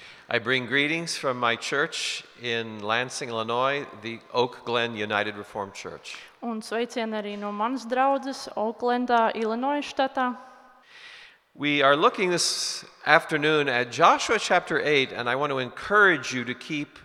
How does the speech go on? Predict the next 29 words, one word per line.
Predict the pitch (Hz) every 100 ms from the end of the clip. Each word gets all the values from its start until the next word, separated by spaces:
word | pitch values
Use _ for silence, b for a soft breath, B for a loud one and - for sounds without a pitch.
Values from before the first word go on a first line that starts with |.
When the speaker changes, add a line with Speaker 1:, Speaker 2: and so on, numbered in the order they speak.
| _
Speaker 1:
the | 123
scripture | - - 156 - 147 123
open | 131 123 127 104
to | 110
that | 98 -
passage. | 107 90 - 71 - - - -
Speaker 2:
Un | 226 226
šodien | - 294 262 233
mēs | 220 214 -
skatīsimies | 240 247 226 - 208 202 202 -
Jozuā | 226 226 226 196 190
astoto | 226 - 254 208 202
nodaļu, | 202 214 302 330 277 240 - -
un | 226 220
es | 214
gribu | 226 226 226 262
iedrošināt, | 220 226 214 214 202
ka | -
mēs | 208 202 202
visi | 233 - 220
skatāmies | - 220 220 226 196 185 - -
tekstam | 208 - - 190
līdzi. | 185 196 190 170 _ _ _ _ - B B B
Speaker 1:
Congregation | 123 123 131 156 - 170
of | 147
our | 127 120
Lord | 123 127 127
Jesus | - 123 110 104
Christ. | - 123 110 113 - -